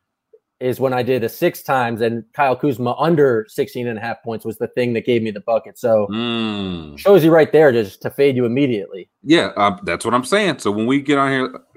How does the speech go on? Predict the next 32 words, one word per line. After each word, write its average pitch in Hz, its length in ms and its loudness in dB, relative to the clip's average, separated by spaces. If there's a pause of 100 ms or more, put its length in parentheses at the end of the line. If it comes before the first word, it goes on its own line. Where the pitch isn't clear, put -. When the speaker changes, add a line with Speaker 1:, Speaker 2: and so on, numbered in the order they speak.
(500)
Speaker 2:
next 120 340 -4
week 123 300 -4
and 87 100 -10
check 113 260 -2
back 107 280 -2
in, 104 140 -2
it's 98 100 -6
like, 87 160 0
"I 87 80 -2
told 107 360 0
you. 87 280 -6
Why 120 160 4
did, 120 160 -2
why 131 140 4
did 139 100 -2
nobody 127 300 0
believe 113 260 -2
me? 107 60 0
I 117 40 0
knew 131 320 2
he 123 80 -4
would 117 140 -2
only 113 320 -2
score 110 260 -2
sixteen 113 560 -6
exact 98 460 -6
points. 92 340 -10
Why 120 180 2
didn't 123 200 -2
you 123 80 -6
believe 101 360 -4
me?" 78 160 -16